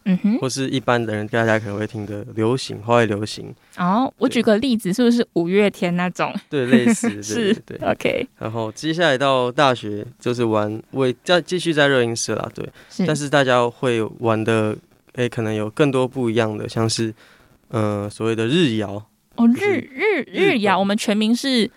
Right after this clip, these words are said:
Speaker 1: 日-
Speaker 2: 日语的摇滚，
Speaker 1: 日-
Speaker 2: 日本的摇滚。
Speaker 1: 日本摇滚，
Speaker 2: 对，对，对，
Speaker 1: OK。
Speaker 2: 对，那这是我之前完全没有接触过的。
Speaker 1: 是。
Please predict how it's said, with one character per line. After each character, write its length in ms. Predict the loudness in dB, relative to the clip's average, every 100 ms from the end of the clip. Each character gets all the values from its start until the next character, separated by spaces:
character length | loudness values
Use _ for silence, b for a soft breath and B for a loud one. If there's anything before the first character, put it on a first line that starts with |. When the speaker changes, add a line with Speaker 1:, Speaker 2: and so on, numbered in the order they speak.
| b b
Speaker 1:
日- 300 | -6 2 4
Speaker 2:
日 160 | 4 2
语 220 | -2 -8
的 180 | -10 -12 -14
摇 160 | -6 0
滚， 80 | 2
Speaker 1:
日- 140 | 0 0
Speaker 2:
日 140 | 0
本 260 | 0 -2 -2
的 120 | -2 0
摇 200 | 0 0
滚。 260 | 0 0
Speaker 1:
日 20 | 0
本 100 | -2
摇 0 |
滚， 20 |
Speaker 2:
对， 0 |
对， 100 | 0
对， 60 |
Speaker 1:
OK。 360 | 0 2 0 -2
Speaker 2:
对， 160 | -8 -10 -6
那 100 | -4
这 120 | 0
是 100 | 0
我 140 | 0
之 100 | 0
前 100 | 2
完 140 | 2 2
全 100 | 0
没 80 |
有 80 | 0
接 160 | 0 -2
触 200 | -4 -6
过 160 | -10
的。 80 | -8
Speaker 1:
是。 300 | -2 0 0